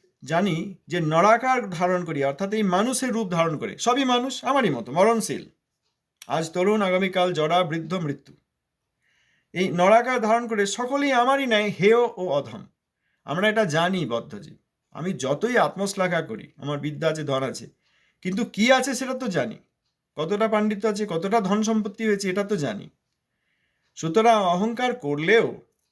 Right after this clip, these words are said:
আমাদের মনের মধ্যে এই ধারণা আছে যে আমিও একটা প্রাকৃত সাধারণ মানুষ, কিছুদিন পর মৃত্যু হতে চলেছে। আমরা মনে রাখি না, স্বীকার করি না, কিন্তু এইসব হেয় বা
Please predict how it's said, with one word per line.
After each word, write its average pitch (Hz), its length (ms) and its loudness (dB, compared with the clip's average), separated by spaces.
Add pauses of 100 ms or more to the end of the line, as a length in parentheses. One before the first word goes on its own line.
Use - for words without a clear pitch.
(500)
আমাদের 190 460 0
মনের 170 300 -2
মধ্যে 196 260 -4
এই 170 60 -4
ধারণা 170 320 -2
আছে 123 300 -6
যে 139 160 -4
আমিও 185 420 2
একটা 175 280 -2
প্রাকৃত 151 400 -4
সাধারণ 151 440 -2
মানুষ, 143 360 -6
কিছুদিন 151 460 -10
পর 160 160 -4
মৃত্যু 160 420 -6
হতে 135 220 -6
চলেছে। 113 280 -8
আমরা 151 140 -4
মনে 185 240 2
রাখি 233 220 0
না, 113 160 -8
স্বীকার 170 360 -6
করি 123 160 -6
না, 117 100 -8
কিন্তু 156 220 -12
এইসব 190 320 -4
হেয় 170 440 2
বা 143 340 -2